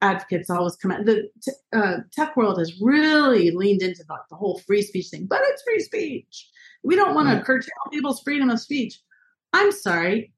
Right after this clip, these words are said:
Speaker 1: hate speech, um, that, you know, advocates, for example, say the killing of Jews or something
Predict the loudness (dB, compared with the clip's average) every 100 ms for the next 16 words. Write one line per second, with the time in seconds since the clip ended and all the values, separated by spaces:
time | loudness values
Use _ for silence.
0 | _ 0 0 0 -10 -12 -6 -4 -4 -8
1 | -18 -20 _ _ -2 0 2 -2 -6 -4
2 | -2 -2 2 2 2 0 2 2 0 -2
3 | -4 -4 -6 -18 _ -4 -2 -2 -6 -6
4 | -8 -8 -6 -2 0 0 -2 -6 -4 2
5 | 4 6 4 0 2 4 4 4 0 -8
6 | -10 -8 -6 -6 -4 -2 -2